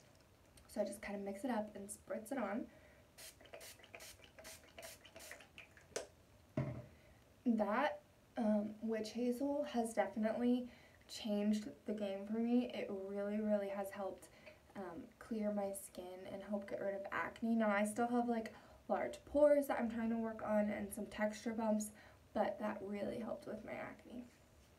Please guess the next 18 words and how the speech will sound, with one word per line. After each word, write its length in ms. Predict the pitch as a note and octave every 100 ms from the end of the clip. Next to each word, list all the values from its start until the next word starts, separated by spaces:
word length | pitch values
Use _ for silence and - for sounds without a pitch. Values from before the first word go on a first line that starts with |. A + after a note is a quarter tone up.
| - - - - - - - - - - - - -
And 80 | A#3
then 100 | A#3+
I 140 | A#3
will 80 | A#3+
go 160 | B3+ B3+
in 240 | B3 A#3+
with 280 | A3+ G#3+ -
my 360 | A3+ G#3+ G3+ -
eye 220 | G3 G#3+
cream. 300 | - C#4+ D#4+
This 180 | C4+ B3
is, 100 | A3
again, 340 | A3 G#3 G#3 G#3+
from 140 | A3
that 200 | G#3 G#3
same 360 | - G3+ G#3 G#3+
brand, 440 | G3+ G3+ G#3+ A#3+
the 260 | G#3 G3